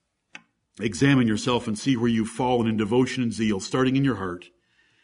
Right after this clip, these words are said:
The Lord often has to restore us with trials and temptations. Negative things come into our lives. Chastening comes into our lives. The Lord beats us. It hurts.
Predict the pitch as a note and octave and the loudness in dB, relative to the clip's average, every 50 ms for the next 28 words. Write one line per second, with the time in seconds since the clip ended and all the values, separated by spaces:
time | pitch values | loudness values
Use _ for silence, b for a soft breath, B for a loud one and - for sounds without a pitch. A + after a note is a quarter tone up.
0 | _ _ _ _ - A#2+ A2 A#2+ C#3 C#3 C3+ C#3 C#3+ C#3+ C#3 - B2 A2+ A2+ C3 | _ _ _ _ -8 -2 2 4 4 6 6 4 2 2 0 -2 -4 -2 0 0
1 | C#3 C3+ - - C3+ C3 A#2 - - D3+ D3 D3 C#3+ C#3+ C#3+ - A2+ G#2 - - | -2 -2 -2 -2 -2 -2 -2 0 2 2 4 4 2 0 0 -2 -6 -6 -4 -4
2 | C#3 C3+ C#3+ C#3+ C#3 C#3 B2+ A2+ - - C#3 C#3 C#3 C#3+ C#3 B2+ A#2 G#2+ - G2 | -2 -2 0 -2 -2 -2 -4 -6 -2 -2 -2 -2 -2 -2 0 0 0 0 -2 -8
3 | F#2 F#2 - - _ _ _ _ _ _ _ _ _ _ _ _ _ _ _ _ | -8 -10 -10 -16 _ _ _ _ _ _ _ _ _ _ _ _ _ _ _ _
4 | _ - A2+ B2+ C3+ C3 C3+ C3+ C3+ B2+ - D3 C#3+ D3 C#3 - - D#3 D3 C#3+ | _ -6 -2 -2 0 0 0 0 -2 -2 2 0 2 2 0 -2 -2 0 2 2
5 | C3+ - C#3+ D3 C#3 C3+ C#3 C#3+ C#3+ C#3+ D3+ D#3 C#3 - - - - D3+ D3+ - | 0 2 2 2 2 2 2 0 0 0 -2 -2 -4 -6 -6 0 0 0 0 0
6 | - D#3 D3+ C#3+ C#3+ D3+ D3+ D3+ C#3 D3 D3+ C#3+ - D3+ D3+ C#3 C#3 C#3+ C#3+ D3 | -4 -4 -4 -4 0 0 0 0 0 -2 -4 -4 -2 -2 0 0 0 0 0 0
7 | E3 E3+ C3 - D3 C3 C#3+ D3 C#3 A#2 G#2 E3 E3+ E3 E3+ - F#3 D#3+ - - | -2 -2 -2 -2 0 2 4 2 2 2 2 0 0 0 0 -4 -6 -4 -2 -4
8 | A#2+ G#2 G2+ - E3+ F#3 F3+ F3 - - | -4 -4 -2 0 0 0 0 -2 -8 -16